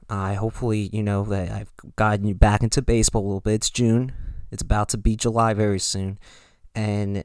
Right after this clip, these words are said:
you should go out to the ballpark, you know, whether it's Citizens Bank or Yankee Stadium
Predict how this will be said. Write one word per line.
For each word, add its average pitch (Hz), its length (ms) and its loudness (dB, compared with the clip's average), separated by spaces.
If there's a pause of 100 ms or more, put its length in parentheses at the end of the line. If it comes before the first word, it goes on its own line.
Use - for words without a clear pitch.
you 101 340 -12
should - 140 -8
go 143 120 0
out 143 260 2
to 143 60 -4
the 127 60 -10
ballpark, 110 540 2
you 98 120 -4
know, 104 200 0
whether 104 480 -2 (420)
it's 98 220 -4
Citizens 95 440 -2
Bank 101 480 -2
or 95 600 -2
Yankee 98 280 -6
Stadium 98 600 -4